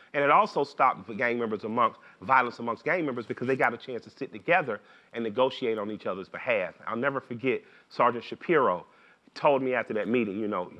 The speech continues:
"You communicated differently." He said, "I appreciated everything everyone had to say, but because you knew people on both sides, you were the most effective person at that table because you weren't polarized as a police officer or just simply a person who's associated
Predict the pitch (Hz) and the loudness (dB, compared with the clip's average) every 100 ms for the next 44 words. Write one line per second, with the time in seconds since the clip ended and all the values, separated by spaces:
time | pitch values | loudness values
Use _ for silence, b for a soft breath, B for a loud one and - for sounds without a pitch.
0 | 92 147 208 147 135 147 143 - 101 92 | -4 0 0 0 -2 0 -2 0 0 0
1 | 87 - b b b _ 98 151 98 92 | -4 -10 b b b _ 4 4 2 -4
2 | 123 131 110 - 214 - 165 131 131 156 | -4 2 2 2 -2 0 0 2 2 2
3 | 147 139 127 120 117 117 107 104 - 139 | 0 -2 0 0 0 -2 -4 -6 -6 -6
4 | 107 92 80 160 147 139 139 123 135 107 | -6 -8 -10 -6 -6 -4 -6 -6 -8 -10
5 | 107 98 107 - 131 107 90 b b b | -8 -6 -6 0 2 2 2 b b b
6 | - 135 143 117 101 107 131 131 107 - | -6 0 2 2 2 -2 -2 -2 -8 -4
7 | 131 - - 131 113 113 98 92 - 147 | -4 -4 -4 -2 -2 -4 -8 -10 -6 -4
8 | 131 110 - B B - - 123 117 143 | -2 -2 -4 B B -8 -2 -2 -2 -2
9 | 120 - - 135 110 98 87 71 55 - | -2 -4 -2 -2 -2 0 -2 -4 -12 -10
10 | 104 95 - 113 131 123 110 104 107 104 | -10 -8 -8 -6 -4 -4 -4 -4 -12 -16
11 | 98 b b b - 135 123 104 113 - | -16 b b b 4 6 6 4 -2 0
12 | 123 104 110 95 - 107 101 104 98 92 | -4 -4 -4 -4 0 0 0 -8 -8 -8
13 | - 101 107 101 92 85 | -4 -4 -2 -4 -4 -8